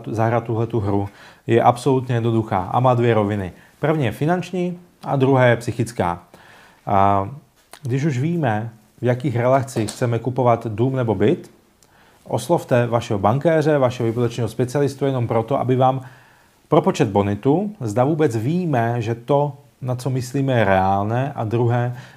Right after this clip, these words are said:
aby vám, eh, v rámci k-, návrhu konstrukce taky vypočet měsíčné splátky, které jsou pro nás velmi důležité. To znamená, víme příklad, že chceme kupovat něco, kde je splátka patnáct tisíc.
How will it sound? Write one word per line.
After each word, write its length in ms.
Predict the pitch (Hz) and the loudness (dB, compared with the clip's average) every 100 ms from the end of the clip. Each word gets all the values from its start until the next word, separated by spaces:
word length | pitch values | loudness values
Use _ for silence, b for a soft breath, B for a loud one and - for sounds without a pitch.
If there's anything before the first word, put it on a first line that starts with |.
| - | -4
aby 180 | 113 | 0
vám, 300 | 123 131 127 | 2 2 0
eh, 320 | 123 123 120 117 | -2 0 2 2
v 80 | |
rámci 560 | 117 123 131 127 131 123 B B 123 - | 2 2 0 -2 -2 -4 B B -20 -14
k-, 80 | - | -4
návrhu 440 | 117 120 135 135 | 2 4 4 2
konstrukce 800 | 131 131 123 147 143 - 113 113 113 - | 0 -2 -2 -4 -6 -2 0 0 -6 -6
taky 240 | 123 135 | -6 -4
vypočet 400 | 131 131 131 135 | -4 -4 -4 -4
měsíčné 420 | 127 123 123 131 | -2 -4 -6 -6
splátky, 600 | 120 110 104 107 - 90 - B B B B B _ | -2 0 0 -2 -4 -8 -8 B B B B B _
které 200 | - 120 | 2 2
jsou 160 | 113 123 | 2 -2
pro 160 | 120 | 0
nás 200 | 113 104 | 0 0
velmi 240 | 104 101 101 | -2 -4 -4
důležité. 440 | 95 98 95 101 | -4 -4 -4 -6
To 120 | 104 | -6
znamená, 440 | 104 123 143 143 139 | -2 0 0 0 -2
víme 320 | 113 139 123 | -2 -4 -4
příklad, 400 | - 117 127 117 | -4 -4 0 0
že 80 | 113 | -2
chceme 240 | - 120 | -4 -6
kupovat 380 | 120 120 120 104 | -6 -4 -2 0
něco, 280 | 104 107 123 | -2 -4 -4
kde 140 | 113 | 0
je 80 | 113 | 0
splátka 640 | 113 110 107 - 107 101 104 | 2 2 2 2 0 0 0
patnáct 360 | 113 110 104 104 | -2 0 -2 -4
tisíc. 460 | - - 90 - | -12 -10 -10 -12